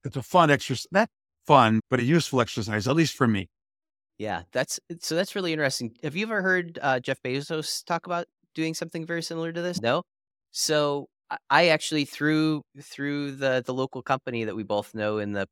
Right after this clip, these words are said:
Speaker 2: the P O P space, I've actually gotten to participate in, uh, a couple of these. So basically the way that Amazon does their, their meetings at, at a certain level is they will, whoever's called the meeting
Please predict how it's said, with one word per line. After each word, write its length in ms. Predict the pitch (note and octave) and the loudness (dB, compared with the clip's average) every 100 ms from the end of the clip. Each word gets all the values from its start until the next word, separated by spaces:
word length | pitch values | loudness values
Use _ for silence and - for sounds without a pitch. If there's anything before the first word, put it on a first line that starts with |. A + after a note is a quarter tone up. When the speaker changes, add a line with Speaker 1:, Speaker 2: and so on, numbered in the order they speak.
| - | -8
Speaker 2:
the 80 | G2+ | -10
P 220 | - A2 | -6 -6
O 60 | |
P 200 | F2+ E3 | -6 -10
space, 380 | D#3+ - F#2+ - | -10 -6 -4 -2
I've 100 | A2+ | 0
actually 360 | B2+ B2+ C3+ A2 | 0 0 -4 0
gotten 220 | A#2 A2+ | -2 -2
to 60 | G#2+ | -8
participate 680 | G#2 - - D#3+ - F2+ - - | -8 -6 -6 -4 -4 -4 -6 -6
in, 380 | F#2 F2+ F2 - - | -4 -4 -8 -10 -6
uh, 140 | F2+ G2+ | -4 -4
a 60 | |
couple 260 | - - B2 | -8 -4 -4
of 140 | E2+ | -4
these. 320 | E2 D#2 D2+ - _ _ _ | -6 -6 -8 -12 _ _ _
So 120 | - | -4
basically 400 | D3 G3 - F3 | 0 0 0 -2
the 40 | D3 | -2
way 100 | C3+ | 0
that 200 | B2 - | -2 -2
Amazon 600 | B2+ D3+ D3 C#3 B2+ A#2+ | -2 0 -2 -2 -2 0
does 480 | A#2 A2+ A2+ A2 - - | 2 2 2 -4 -8 -10
their, 580 | A2 G#2+ G#2 G#2+ G#2 - _ _ _ _ _ | -4 0 2 0 -2 -8 _ _ _ _ _
their 240 | C3+ B2 A2+ | -4 -2 0
meetings 760 | A#2+ E3 A2 F2 G#2 - - _ _ _ - | -2 -2 -2 -2 -4 -6 -8 _ _ _ -2
at, 260 | G#2+ G#2 - | -2 -2 -2
at 160 | B2+ | -2
a 40 | A#2 | -2
certain 300 | - C3+ A2+ | -4 -6 -4
level 400 | A#2 A#2 G2+ G2 | -2 0 -2 -4
is 200 | G2+ - - | -4 -8 -4
they 300 | A2+ A#2 A#2+ | -2 0 0
will, 380 | A2+ A2+ G#2+ G2+ _ _ E3 D3 | -2 -2 -2 -4 _ _ -18 -8
whoever's 340 | C3 C#3 E3 C#3+ | -2 0 0 -2
called 340 | - C#3 C#3+ | -2 -2 -2
the 80 | A#2+ | -2
meeting 420 | G#2 G2 F#2+ F#2+ | -4 -2 -4 -6